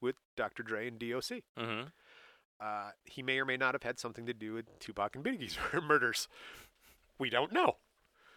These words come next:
Speaker 2: Why'd you have to say that? Now we're on his list.
Speaker 1: <laughs>
Speaker 2: I wanna be in that guy's list.
Speaker 1: I don't wanna be
Speaker 2: I
Speaker 1: there
Speaker 2: love
Speaker 1: either.
Speaker 2: Suge. I love you.
Speaker 1: Love you, Suge. Uh, Suge just wanted to have a quick conversation with Rob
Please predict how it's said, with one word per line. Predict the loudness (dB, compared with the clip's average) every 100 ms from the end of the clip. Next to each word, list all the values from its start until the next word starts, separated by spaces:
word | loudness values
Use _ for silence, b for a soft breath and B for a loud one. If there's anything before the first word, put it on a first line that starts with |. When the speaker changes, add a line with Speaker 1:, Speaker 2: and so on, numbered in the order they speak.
| b b b b
Speaker 2:
Why'd | 6 6 4
you |
have | 0
to | 0
say | -4 -4 -4
that? | -4 -4
Now | -6 -6 -6
we're | -4 -4
on | -4
his | -8 -8
list. | -8 -10 -8 -2
Speaker 1:
<laughs> |
Speaker 2:
I | 0 0 -2 -4 -6 -4 -2 0
wanna | 2 0
be | 0
in | -2
that | -4
guy's | -6 -2 0
list. | 0 -2 -20 -6
Speaker 1:
I | -4
don't | -2
wanna | -4
be | -2
Speaker 2:
I | 0
Speaker 1:
there | 2
Speaker 2:
love | 2
Speaker 1:
either. | 2
Speaker 2:
Suge. | 4 4 2 _ -14
I | -10 -4
love | -4
you. | -4 -8 -8 _ -2
Speaker 1:
Love | 0
you, | 0 -2
Suge. | -8 B B B 8
Uh, | 12 12 12
Suge | 10 10 12 12
just | 8 6 10
wanted | 10 10
to |
have | 10 8
a |
quick | 8 6 6
conversation | 2 2 2 4 6 6 6 4
with | 6
Rob | 8 8 8 6 4